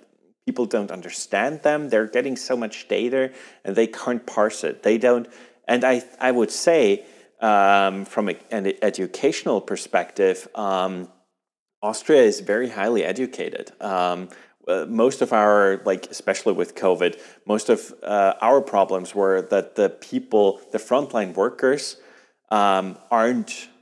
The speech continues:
from Austria, and they would have to come into Austria. But now, when Austria is closing borders, we have an, we have a, a discrepancy there where our healthcare workers, or, like, um, the nurses especially,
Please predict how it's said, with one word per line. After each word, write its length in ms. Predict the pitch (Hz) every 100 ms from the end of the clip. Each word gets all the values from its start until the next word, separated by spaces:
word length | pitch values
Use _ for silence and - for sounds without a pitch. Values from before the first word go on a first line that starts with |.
| _ _
from 160 | 110 90
Austria, 540 | 92 - 98 76 - -
and 140 | 117 107
they 80 |
would 180 | 110 110
have 300 | - 127 120
to 100 | -
come 360 | 110 - 95 90 -
into 360 | 123 113 113 -
Austria. 500 | 82 82 - - 82 -
But 140 | 87
now, 160 | 104 107
when 320 | 107 98 95
Austria 420 | - - 107 - 101
is 80 | -
closing 360 | - 98 95
borders, 440 | 85 110 120 92 - - - _
we 120 | 110
have 320 | 101 92 92
an, 320 | 90 90 87 85
we 100 | 92
have 280 | 92 85
a, 320 | 90 87 85 - 90 87 85 -
a 40 |
discrepancy 680 | - - 101 101 104 - 95
there 240 | 90 90
where 320 | 90 90 87 - - - _ 92
our 480 | 95 95 90 87 - -
healthcare 460 | - 101 - 107
workers, 560 | 87 82 - 85 85 -
or, 320 | - 92 - - -
like, 280 | 82 90 - - - _ _ _ -
um, 400 | 87 85 85 87
the 100 | 90
nurses 480 | 92 113 - 90 82
especially, 640 | - 98 - 95 87 85